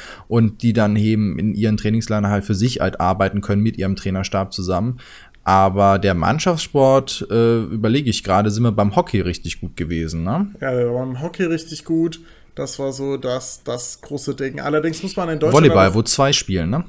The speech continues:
Speaker 1: Volleyball waren wir auch. Beachvolleyball war
Speaker 2: Ja,
Speaker 1: auch
Speaker 2: das
Speaker 1: richtig
Speaker 2: zählt
Speaker 1: gut.
Speaker 2: für mich schon fast nicht mehr als Mannschaftssport. Da sind ja zwei.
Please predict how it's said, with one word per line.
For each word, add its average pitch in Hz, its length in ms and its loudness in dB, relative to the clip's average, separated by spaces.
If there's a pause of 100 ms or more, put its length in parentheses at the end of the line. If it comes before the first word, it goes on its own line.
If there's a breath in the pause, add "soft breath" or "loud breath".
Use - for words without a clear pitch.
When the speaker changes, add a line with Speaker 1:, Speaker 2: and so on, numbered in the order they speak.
(120)
Speaker 1:
Volleyball 131 420 0
waren 123 120 2
wir 120 100 0
auch. 87 140 -2
Beachvolleyball 127 640 -4
war 117 100 -2
Speaker 2:
Ja, - 40 0
Speaker 1:
auch 104 120 -2
Speaker 2:
das - 20 -2
Speaker 1:
richtig 139 220 -4
Speaker 2:
zählt 139 140 -4
Speaker 1:
gut. - 120 -8
Speaker 2:
für 135 60 -8
mich 135 120 -12
schon 131 120 -12
fast 123 280 -10
nicht 127 100 -8
mehr 120 100 -6
als 113 140 -10
Mannschaftssport. 120 580 -6
Da 117 60 -4
sind 120 120 -8
ja 117 180 -8
zwei. 120 520 -6